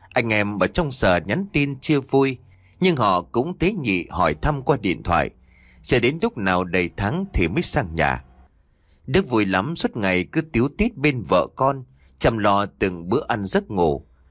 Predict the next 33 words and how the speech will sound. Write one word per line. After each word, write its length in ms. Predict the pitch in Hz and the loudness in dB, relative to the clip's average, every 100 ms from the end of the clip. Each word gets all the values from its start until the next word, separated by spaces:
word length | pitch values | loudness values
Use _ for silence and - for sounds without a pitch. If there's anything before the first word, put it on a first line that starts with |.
| _ _ | _ _
Anh 140 | 180 | -2
chuẩn 260 | 147 117 98 | 2 0 0
bị 160 | 104 | -2
đầy 260 | 95 101 98 | 0 0 0
đủ 320 | 85 92 82 87 | 0 0 0 -2
những 240 | 113 156 | -4 -2
món 160 | 151 196 | -2 -2
ăn 260 | 151 135 | -4 -4
nhiều 240 | 87 82 80 | 0 0 0
dưỡng 280 | 82 95 | -2 -4
chất 200 | 90 226 - _ - _ | 0 0 0 _ -20 _
để 140 | 107 92 | 0 0
Lan 300 | 92 92 87 | 0 -2 -2
sớm 320 | - 135 196 | -2 -2 0
hồi 180 | 92 69 | 0 0
phục. 300 | - 78 - _ _ _ _ _ | -2 -2 -4 _ _ _ _ _
Ước 160 | 196 196 | 0 0
mơ 320 | 123 104 104 101 | 0 2 2 0
có 100 | 101 | 0
một 180 | 95 | 0
gia 160 | - 165 | 0 -4
đình 300 | 113 95 90 | -2 -4 -2
nhỏ 220 | 87 78 | 0 0
của 240 | 78 90 80 | 0 0 0
anh 320 | - 139 131 | -2 -6 -4
đã 100 | 180 - | -4 0
trở 140 | 90 - | -2 0
thành 220 | 180 73 | -4 -2
sự 260 | - - - | -2 -2 0
thật. 140 | 78 - _ _ _ _ _ _ _ _ _ - | -4 -4 _ _ _ _ _ _ _ _ _ -4
Vì 300 | 101 120 113 | 2 2 2
Lan 240 | 160 160 | -2 -4
mới 160 | 160 | -4